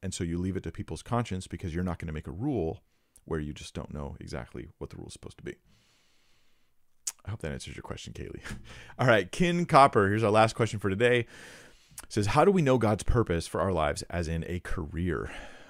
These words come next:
Um, so what if you have options? <laughs> Again,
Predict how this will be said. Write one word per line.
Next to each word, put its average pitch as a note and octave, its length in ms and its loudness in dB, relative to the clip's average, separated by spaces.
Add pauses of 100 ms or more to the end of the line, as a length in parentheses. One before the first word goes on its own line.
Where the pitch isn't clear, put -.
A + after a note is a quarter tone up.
(120)
Um, G2 540 -2 (1120)
so G#2+ 760 2 (2000)
what D3+ 220 -2
if G3 300 0 (420)
you G#2 140 -2
have F#2+ 160 -2
options? - 560 -8 (360)
<laughs> G#5 340 0
Again, B2 420 0